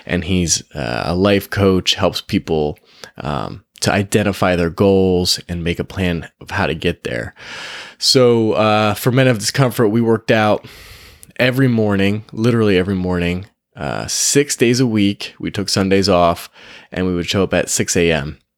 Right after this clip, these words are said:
So the way it would work is if for some reason you had to miss, if you had work early in the morning, something like that,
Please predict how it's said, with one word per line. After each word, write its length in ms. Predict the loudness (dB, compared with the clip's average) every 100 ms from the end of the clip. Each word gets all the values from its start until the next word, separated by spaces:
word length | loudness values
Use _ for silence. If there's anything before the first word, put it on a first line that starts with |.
| _ _ _ _ _ _ -6
So 260 | 0 2 4
the 80 | 4
way 120 | 4
it 80 | 4
would 100 | 2
work 280 | 2 2 2
is 320 | 2 2 2
if 320 | 2 2 0
for 280 | -6 -6 0
some 280 | 2 2 2
reason 380 | 2 0 -2
you 300 | -2 -2 -4
had 260 | -2 -4 -4
to 120 | -4
miss, 480 | 0 2 2 2 0 -4 -16 -18 -10
if 160 | -4 0
you 80 | 0
had 320 | 2 0 0
work 240 | 0 0
early 300 | 2 2 2
in 80 | 2
the 80 | 0
morning, 440 | -2 -2 -2 -2
something 320 | -4 -6 -4 -2
like 220 | -2 -2
that, 380 | 0 0 -2